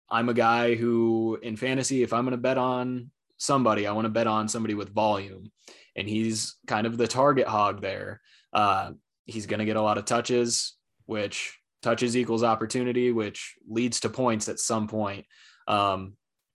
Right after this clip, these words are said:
he doesn't have that big play. Uh, I don't wanna say ability, but that big play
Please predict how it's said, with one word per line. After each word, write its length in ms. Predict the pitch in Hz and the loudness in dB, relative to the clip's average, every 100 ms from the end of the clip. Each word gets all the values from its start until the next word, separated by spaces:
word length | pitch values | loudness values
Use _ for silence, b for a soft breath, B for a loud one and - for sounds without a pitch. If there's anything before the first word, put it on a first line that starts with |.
| _ _ _ _ _ _ _ | _ _ _ _ _ _ _
he 280 | 107 117 117 | -4 0 4
doesn't 260 | 120 120 | 4 4
have 220 | 120 131 127 | 2 0 2
that 200 | 123 110 | 0 0
big 220 | 120 107 | -2 -2
play. 640 | 110 110 113 113 107 107 - 110 | 0 2 2 0 -2 -6 -8 -4
Uh, 480 | 107 104 101 104 113 _ _ _ _ _ _ _ _ _ - | -4 -4 -6 -8 -14 _ _ _ _ _ _ _ _ _ -4
I 60 | 120 | 0
don't 100 | 120 | 0
wanna 120 | 117 | 2
say 180 | 127 107 | 2 0
ability, 640 | 92 110 110 113 113 113 | 0 0 2 2 4 2
but 240 | 107 104 | 0 -2
that 160 | 110 104 | -4 -2
big 200 | 107 104 | -4 -2
play 360 | 110 104 101 | -2 -2 -2